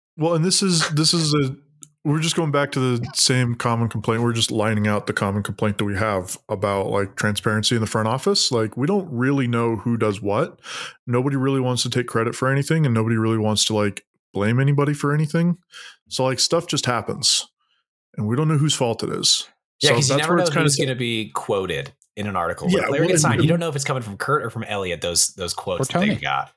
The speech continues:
Speaker 2: Or Tony, yes, it's a great
Speaker 1: Or
Speaker 2: point.
Speaker 1: Tony, or, yeah, and it's just, this is why I like that Pablo in the last, last press conference, two press conferences ago, um, post games, where he was like, uh, "We don't have a striker. We need a striker. We need, we, we just clearly don't have one." And,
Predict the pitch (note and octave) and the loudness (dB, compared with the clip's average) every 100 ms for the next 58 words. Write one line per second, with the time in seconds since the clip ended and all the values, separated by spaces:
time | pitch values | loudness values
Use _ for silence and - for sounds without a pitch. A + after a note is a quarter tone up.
0 | _ _ C3+ E3 G#3+ B3 A2 D#3 C#3+ - | _ _ -2 0 0 -2 -2 -4 -4 -4
1 | A#2 A#2+ B2+ F#3+ A3 G3+ G3 - - D3+ | -4 -4 -2 0 0 0 -2 -14 -4 0
2 | D#3 E3+ F#3 F#3+ A2+ B2+ D3+ E3 - E3+ | 0 -2 -2 0 2 0 0 0 0 2
3 | D#3 - _ _ _ _ C#3+ D#3+ F3+ D#3+ | 0 -2 _ _ _ _ -2 0 0 0
4 | D3+ C#3+ B2+ A#2+ B2+ A#2+ A#2 - A#2 A#2 | 2 2 2 0 -2 -2 -6 -2 -2 0
5 | A#2 A2+ A2 G#2+ A#2+ A2+ A2 G#2+ A2 G#2 | 0 2 0 0 -2 0 0 2 0 -2
6 | - A#2 C3+ - F#3 - F#3+ F#3+ G3 - | -2 -2 -2 0 -2 0 0 0 0 0
7 | - - - D3 F3 E3+ E3+ D#3+ D#3 E3 | -4 -2 -2 0 0 0 0 0 0 0
8 | D#3+ E3 E3 - - - - - _ - | 0 0 0 -6 -14 -14 -16 -20 _ -2
9 | C3+ B2+ A#2+ D3 C#3 D3+ D3+ D3 - C3 | 0 0 0 -2 0 0 0 -2 -2 -2
10 | A#2+ C#3+ C#3 C3 B2+ B2 - A#2+ A#2+ D3+ | 0 0 0 0 0 -2 -2 0 2 2
11 | D#3+ D3+ D3+ D#3 G#2+ A2+ A#2+ - A#2+ A2+ | 2 2 0 0 0 2 2 2 2 2
12 | G2 G2 G2+ - G#2 G#2 G2+ G#2 G#2+ G2+ | -2 0 0 0 0 0 0 0 0 0
13 | G#2 - G#2+ G#2 G2+ G#2+ C3 F3+ G3+ F3 | 0 0 0 0 0 0 0 2 2 0
14 | D#3+ - | -2 -6